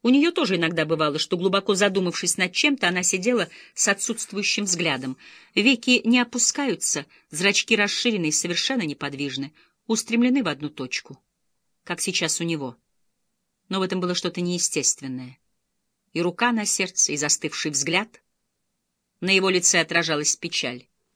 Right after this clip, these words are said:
почти как боль. Дверь открылась. В купе заглянул старик и принялся громко читать номера мест.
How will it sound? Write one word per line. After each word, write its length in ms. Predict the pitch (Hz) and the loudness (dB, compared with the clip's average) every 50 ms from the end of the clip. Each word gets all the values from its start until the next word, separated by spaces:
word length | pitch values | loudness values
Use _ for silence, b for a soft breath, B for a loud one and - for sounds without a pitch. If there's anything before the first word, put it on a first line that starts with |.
| _ _ _ _ _ _ _ _ _ _ _ _ - | _ _ _ _ _ _ _ _ _ _ _ _ -2
почти 380 | 156 151 - - - - 160 | -2 0 0 -2 -2 -4 -6
как 280 | 156 - 151 143 143 139 | -6 -4 -8 -6 -6 -8
боль. 320 | 123 123 123 120 113 - _ _ _ _ _ _ _ _ _ _ _ _ _ _ _ _ _ _ - | -8 -6 -8 -8 -8 -14 _ _ _ _ _ _ _ _ _ _ _ _ _ _ _ _ _ _ -4
Дверь 260 | 190 226 294 330 330 | 2 2 4 4 2
открылась. 640 | 302 - - 156 147 143 143 147 - - - - B B B B B B B | 0 -4 -6 -6 -6 -4 -2 -2 -2 -2 -2 -6 B B B B B B B
В 80 | - - | -6 -4
купе 240 | 277 269 - 370 | -2 0 0 0
заглянул 340 | 302 339 302 339 311 311 311 | 0 2 2 4 4 4 4
старик 440 | - - - 285 294 320 370 370 - | 2 2 2 2 4 4 2 0 0
и 100 | - 262 233 | -4 -4 -2
принялся 380 | 262 269 269 277 - - 285 277 | -2 0 0 0 2 2 2 2
громко 320 | 247 262 262 247 - 240 | 2 2 0 0 -2 -2
читать 400 | - - - - 240 226 226 - 233 | -4 -4 -2 0 -2 -2 -2 -2 0
номера 280 | 226 226 214 202 196 | 2 2 2 2 2
мест. 460 | 185 156 123 123 - - - - - | 0 0 -2 0 -2 -2 -4 -6 -12